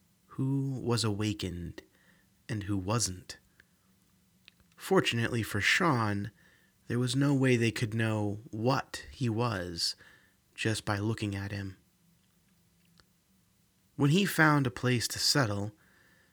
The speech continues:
a calculated, safe distance away from everyone else, he let his harsh gaze settle over the concrete bricks. Nostrils flaring, Sean tried to calm the pounding of his heart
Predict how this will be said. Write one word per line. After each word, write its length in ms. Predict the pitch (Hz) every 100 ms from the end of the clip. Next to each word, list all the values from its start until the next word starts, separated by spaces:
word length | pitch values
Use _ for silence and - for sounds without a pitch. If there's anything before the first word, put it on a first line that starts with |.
| -
a 60 |
calculated, 800 | 120 147 135 135 117 113 113 117
safe 380 | - - 107 104
distance 420 | 113 107 - 104
away 260 | 104 107 113
from 200 | 107 107
everyone 360 | 104 101 101 107
else, 380 | 107 98 - - - - _ _ _ _
he 140 | 131
let 160 | 135 147
his 180 | 147 -
harsh 400 | - 135 123 -
gaze 460 | 117 113 110 104 101
settle 360 | - 120 110 110
over 220 | 107 104
the 100 | 104
concrete 680 | - 101 98 95 101 98 -
bricks. 640 | 104 90 - - - - _ _ _ _ _ _ _ _ -
Nostrils 720 | 123 127 127 - 110 101 98
flaring, 600 | - - 120 113 107 101
Sean 400 | 98 - 110 107
tried 360 | 98 - 110 101
to 60 | 104
calm 540 | - 117 110 104 98
the 80 | 101
pounding 560 | - 110 107 101 98
of 80 | 98
his 120 | 101
heart 460 | - - 107 98 -